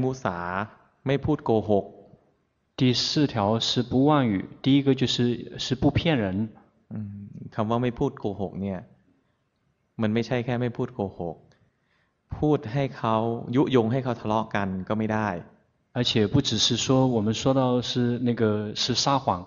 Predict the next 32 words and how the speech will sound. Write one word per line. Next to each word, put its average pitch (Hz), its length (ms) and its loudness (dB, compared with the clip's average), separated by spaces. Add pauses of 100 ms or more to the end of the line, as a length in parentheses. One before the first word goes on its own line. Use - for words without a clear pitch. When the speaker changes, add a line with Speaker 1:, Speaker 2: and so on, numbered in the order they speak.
(260)
Speaker 2:
包 143 100 4
括 139 140 2
我 117 100 4
们 113 140 4
如 113 140 2
果 104 240 4
就 120 160 -2
是 117 220 2
说 147 260 2
那 143 120 4
些 139 160 2
话 131 380 0
让， 123 320 0 (380)
呃， 127 100 0
让 131 180 4
别 120 200 2
人 120 320 4
就 123 100 2
是， 123 540 2
呃， 107 220 0
发 143 180 2
生 139 340 2
这 131 100 0
个， 113 380 4 (280)
呃， 101 680 -2
争 151 280 2
斗 151 200 4
或 143 160 2
者 117 100 2
是 120 300 0
这 120 120 -2
种 104 360 -2